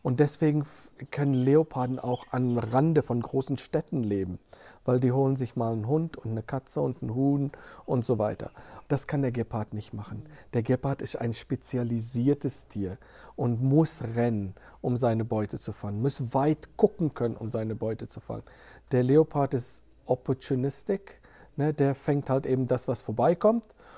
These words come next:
und legt's da mal im Baum und legt's da mal im Baum, frisst da drei Tage, kommt dann zurück und frisst hier zwei Tage. Ja, also die Leopardenpopulation auf Okonjima regelt sich eigentlich mehr oder weniger selber. Ähm,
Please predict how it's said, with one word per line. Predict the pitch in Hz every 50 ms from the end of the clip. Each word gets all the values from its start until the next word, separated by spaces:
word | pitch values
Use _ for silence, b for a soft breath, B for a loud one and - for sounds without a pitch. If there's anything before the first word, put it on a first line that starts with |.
| B B B
und | - 135 131 143
legt's | 139 143 139 - - - - -
da | - 139 156 170
mal | 180 175 170 180 180
im | 175 170 165
Baum | 151 156 160 165 175 175 170
und | 151 131 123
legt's | 135 139 135 127 - - - -
da | 185 165 160
mal | 160 165 160 160 160
im | 156 151
Baum, | 151 147 143 147 147
frisst | 147 - - 151 135 - - -
da | 135 156 160
drei | 151 - 143 151 147
Tage, | - - 139 143 151 147 147
kommt | - - 131 131 131 135
dann | 127 127
zurück | - - 143 139 143 139 -
und | 131 120 -
frisst | - 147 139 123 -
hier | - 143 147 151 -
zwei | - - 143 151
Tage. | 147 - 147 139 143 151 135 139 - b b b b b b b b b b b b -
Ja, | - 160 143 143 104
also | 87 123 123 156 151
die | 139 165 165 160 139 b b b b b b b
Leopardenpopulation | 139 143 170 196 208 202 202 - 156 147 139 139 147 151 156 151 - - - _ - - 160 151 185 170 160 147 143 - - - - 139 135 135 139 139 143 -
auf | - 120 - 135
Okonjima | 120 - 139 127 117 127 127 127 131 127 120 - -
regelt | 120 123 123 147 147 135 -
sich | - 127 - - -
eigentlich | - 123 123 127 123 - 143 - -
mehr | 117 110 110 113 113 113 117 120
oder | 117 117 110 113
weniger | 113 104 107 107 107 101 107 101 104
selber. | 98 98 - - - - 107 101 98 101 95 90 85 85 80 - - B B B B B B B B B B
Ähm, | 127 127 123 123 123 123 123 120 110